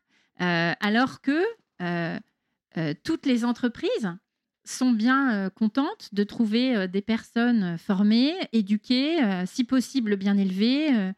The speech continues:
qui vont respecter des règles, savoir lire et écrire et compter, euh, et, euh, et être socialisées convenablement. Mais ça, il faudrait que personne ne s'en préoccupe quelque part. C'est, euh, si on glisse vers le,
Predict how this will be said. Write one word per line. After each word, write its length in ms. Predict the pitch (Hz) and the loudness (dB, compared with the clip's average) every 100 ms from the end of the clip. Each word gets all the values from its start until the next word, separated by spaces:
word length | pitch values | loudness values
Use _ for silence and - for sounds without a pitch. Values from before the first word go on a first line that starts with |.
| _ _ - - | _ _ -20 -6
qui 140 | - | 0
vont 140 | 233 262 | 2 2
respecter 500 | 254 - 233 - 226 | 0 0 -2 0 0
des 100 | 208 | 2
règles, 560 | 214 233 277 269 214 | 4 2 2 2 2
savoir 400 | 185 240 214 226 | 0 0 2 2
lire 220 | 214 226 247 | 2 2 4
et 100 | 208 | 2
écrire 320 | - 247 233 | 0 0 2
et 80 | 214 | 2
compter, 560 | 214 208 247 277 330 | 0 0 0 2 2
euh, 140 | 214 185 - _ _ - | 0 -2 -12 _ _ -2
et, 300 | 220 247 240 | 2 2 2
euh, 540 | 190 180 175 175 165 - | 2 2 2 2 -2 -4
et 200 | 220 220 | 0 2
être 200 | 233 196 | 2 0
socialisées 640 | - 240 - 214 214 214 269 | 0 -2 0 0 2 2 0
convenablement. 680 | 233 208 208 226 285 254 233 - | 2 2 2 2 2 0 -2 0
Mais 160 | 220 | 2
ça, 260 | 233 - 311 440 _ _ | 2 0 0 0 _ _
il 120 | 233 | -4
faudrait 360 | 220 240 240 339 | 0 0 0 0
que 360 | - 262 330 330 _ | 0 0 0 -6 _
personne 540 | - 277 - 311 339 320 | -4 -4 -2 0 2 2
ne 80 | 269 | 0
s'en 180 | 254 | 0
préoccupe 640 | 247 - 254 254 - 240 - | -2 0 0 0 -2 -2 -2
quelque 260 | 196 196 | -4 -2
part. 320 | 185 175 165 175 _ _ _ _ _ | -2 -2 -2 -4 _ _ _ _ _
C'est, 320 | - 190 185 | -4 0 2
euh, 300 | 165 170 170 | 0 0 -2
si 320 | 175 - 196 | -4 -4 -2
on 160 | 180 175 | 0 -2
glisse 400 | 175 226 254 - | 0 2 0 -2
vers 240 | 202 185 | -4 -2
le, 380 | 190 175 170 170 | -2 -2 -4 -8